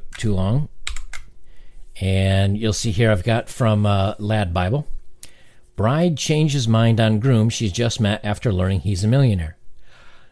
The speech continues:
Shocking, right? Now you look at the picture of her.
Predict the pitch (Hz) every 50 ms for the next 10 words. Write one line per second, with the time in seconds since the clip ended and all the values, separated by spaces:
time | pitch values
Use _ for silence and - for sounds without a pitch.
0 | - - - - - - - - - - - - - - - - - - - -
1 | - - - - - - - - - - - - - - - - - 117 110 104
2 | 104 101 101 101 98 95 95 92 90 87 - - 90 87 85 78 76 78 80 -
3 | - - - - - - - - 82 85 104 120 107 - - - - - - -
4 | - - - - - - - - 131 123 123 131 156 180 214 - 208 175 202 202
5 | - - 165 131 113 113 104 101